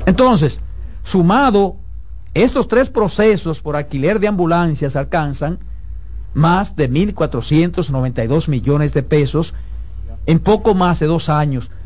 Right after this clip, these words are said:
desde el Departamento de Emergencias Médicas del Seguro Nacional de Salud.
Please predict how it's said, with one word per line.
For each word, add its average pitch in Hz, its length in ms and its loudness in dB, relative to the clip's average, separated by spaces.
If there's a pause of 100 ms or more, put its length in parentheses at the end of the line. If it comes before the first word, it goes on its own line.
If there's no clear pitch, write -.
desde 247 360 4
el 214 40 -2
Departamento 180 720 0
de 180 60 -2
Emergencias 160 560 0
Médicas 147 500 -2 (680)
del 170 160 2
Seguro 170 360 2
Nacional 143 340 0
de 143 80 -2
Salud. 110 380 -4